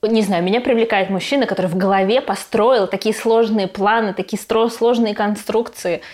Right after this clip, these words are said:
Это для меня, не знаю, дико привлекательно.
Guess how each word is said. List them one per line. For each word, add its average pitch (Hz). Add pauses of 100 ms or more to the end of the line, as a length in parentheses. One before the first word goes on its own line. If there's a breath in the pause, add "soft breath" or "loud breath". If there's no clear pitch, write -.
(120 loud breath)
Это 196
для 180
меня, 180
не 247
знаю, 156
дико 160
привлекательно. 156